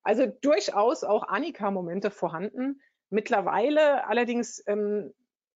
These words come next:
erkenne ich das besser, ich, ich reflektiere das und fühle da, äh, ein bisschen mit mir selbst mit, bin da ein Ticken freundlicher. Das hilft, macht, also das kann's nicht vermeiden, es ist immer mal wieder da, es macht's allerdings ein bisschen leichter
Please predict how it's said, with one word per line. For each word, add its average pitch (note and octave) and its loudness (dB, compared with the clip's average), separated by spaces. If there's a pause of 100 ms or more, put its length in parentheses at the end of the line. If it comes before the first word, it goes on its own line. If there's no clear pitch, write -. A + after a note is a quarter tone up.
(100)
erkenne G3+ -2
ich F4 -10
das E4 -6
besser, F4+ -4
ich, - -8
ich - -10
reflektiere A3 -2
das C#4+ -4
und G#3+ -4 (340)
fühle C4+ 2
da, A#3+ 4
äh, - -12 (320)
ein A3 -6
bisschen D#4+ 0
mit C#4 0
mir B3 2
selbst F#3 0
mit, G3+ 0
bin G#3+ 0
da A3+ 2
ein G3 -4
Ticken C4+ -2
freundlicher. F#3 -4
Das - -8
hilft, C4+ 0 (400)
macht, - -4
also G#3+ 0
das G3+ 0
kann's C4 -2
nicht D4 -2
vermeiden, A3 0
es A#3 -2
ist G#3 -8
immer A3 -4
mal G3+ -4
wieder F#3 -2
da, F3 -4
es A3+ -6
macht's G#3+ -8
allerdings F#3+ -6
ein F#3+ -8
bisschen F#3+ -6
leichter C4+ -4